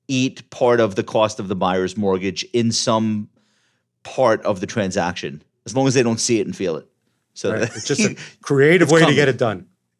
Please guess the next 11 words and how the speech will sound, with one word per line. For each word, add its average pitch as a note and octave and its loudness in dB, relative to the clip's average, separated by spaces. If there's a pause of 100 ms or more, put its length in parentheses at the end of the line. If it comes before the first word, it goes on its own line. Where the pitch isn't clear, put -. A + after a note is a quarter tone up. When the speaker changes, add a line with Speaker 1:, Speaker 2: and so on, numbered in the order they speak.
(120)
Speaker 1:
Okay. G#2 -2 (220)
All A2+ 4
right. G2+ 4
Love A2 2
it. F#2 -4 (440)
Uh, C#3+ 4
br-, C#3+ -4
this F#3+ 0
is D3 -4
weird. A2 0 (360)
Bricks. - 2